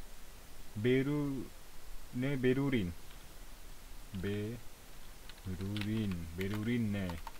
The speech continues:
Berurin ne Allah aşkına? Bakmıyorum. Berlin'dir bu büyük ihtimalle. Mosu Ke-, u.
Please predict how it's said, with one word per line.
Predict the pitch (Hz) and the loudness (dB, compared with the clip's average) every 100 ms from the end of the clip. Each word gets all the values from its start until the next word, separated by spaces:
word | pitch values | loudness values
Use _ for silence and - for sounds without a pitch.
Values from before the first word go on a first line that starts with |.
| - - - - - - - - - - - - - - - - | -10 -10 -10 -10 -10 -12 -12 -12 -10 -10 -10 -10 -10 -8 -4 -2
Berurin | 98 98 113 104 | 0 2 2 2
ne | 90 | 2
Allah | 87 92 104 | 0 0 0
aşkına? | 95 - 87 80 80 | 0 -4 -4 -4 -2
Bakmıyorum. | 104 - 98 85 87 | -2 -2 -4 -2 0
Berlin'dir | 104 110 104 95 87 85 | 2 2 2 0 0 -2
bu | 82 80 | -4 -2
büyük | 85 | -2
ihtimalle. | - - 82 82 78 78 - - - - - - - | -4 -4 -4 -4 -6 -6 -6 -8 -8 -8 -8 -10 -4
Mosu | 101 - - 127 131 - - - - - - - - - - | -2 0 2 2 0 -6 -10 -12 -12 -14 -14 -12 -10 -8 -6
Ke-, | - 107 101 90 - - - - - - - | -2 0 0 0 -4 -8 -12 -12 -12 -10 -8
u. | 92 | -6